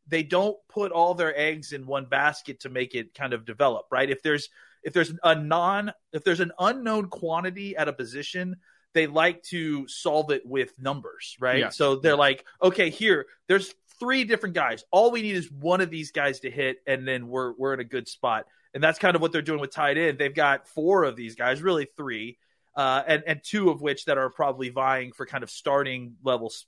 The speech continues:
Speaker 1: you know, positions s-, in that situation. Uh, and, and all they need is one of those two guys to kind of hit at a, you know, just basic tight end level, not even necessarily superstar, just, like,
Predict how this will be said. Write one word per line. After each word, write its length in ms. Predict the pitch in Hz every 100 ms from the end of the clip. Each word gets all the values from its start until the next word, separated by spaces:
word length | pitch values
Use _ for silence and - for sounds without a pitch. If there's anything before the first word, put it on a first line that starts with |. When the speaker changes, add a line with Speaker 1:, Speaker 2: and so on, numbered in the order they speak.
| _
Speaker 1:
you 120 | 139
know, 140 | 107
positions 720 | 107 123 127 143 113 107 - - 120
s-, 140 | - - 135 139
in 120 | 131
that 180 | 117 113
situation. 640 | 113 - 110 110 117 120 - _ _ _ -
Uh, 200 | 147 147
and, 160 | 170 175
and 140 | 175 175
all 220 | 190 226
they 140 | 208
need 220 | 190 202 175
is 140 | 143
one 380 | 135 151 180 196
of 180 | 180 147
those 280 | 151 151
two 260 | - - 143
guys 460 | 139 139 131 131 -
to 100 | 135
kind 260 | 143 135
of 100 | 123
hit 200 | 151 156
at 160 | 143 131
a, 140 | 120 117 -
you 100 | 131
know, 280 | 117 110 _ _ _ _ _ 131 - _ 135
just 200 | 135 - _ 190 - _ 117
basic 460 | 156 185 180 170
tight 220 | - 151 143
end 160 | 135
level, 180 | 127 120
not 220 | 127 151
even 160 | 170 165
necessarily 480 | 156 - 156 139 127
superstar, 480 | - 135 120 123
just, 180 | 123 135
like, 160 | 135